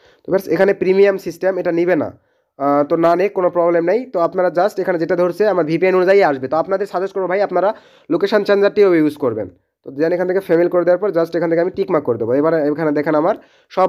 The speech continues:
মেল ট্রাফিক আসবে, just একটু সময় দেন।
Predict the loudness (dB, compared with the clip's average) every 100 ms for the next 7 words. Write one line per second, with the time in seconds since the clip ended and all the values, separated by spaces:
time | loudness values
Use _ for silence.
0 | 4 2 4 0 0 -4 -6 -10 -16 _
1 | _ _ _ _ _ _ _ _ _ _
2 | _ _ _ _ _ _ -4 0 0 0
3 | -2 0 0 0 -2